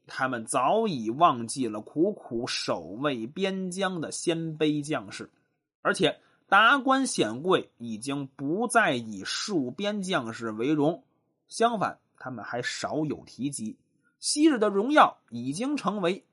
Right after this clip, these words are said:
过眼云烟。是六镇不重要了吗？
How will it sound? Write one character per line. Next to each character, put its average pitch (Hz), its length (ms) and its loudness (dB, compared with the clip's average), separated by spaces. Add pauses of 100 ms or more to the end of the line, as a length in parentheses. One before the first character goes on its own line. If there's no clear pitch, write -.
(120)
过 110 300 -4
眼 92 300 -14
云 151 260 -8
烟。 190 180 -4 (1080)
是 - 240 -2
六 285 260 6
镇 180 240 2
不 185 160 -6
重 247 220 2
要 262 280 4
了 135 120 0
吗？ 117 240 -4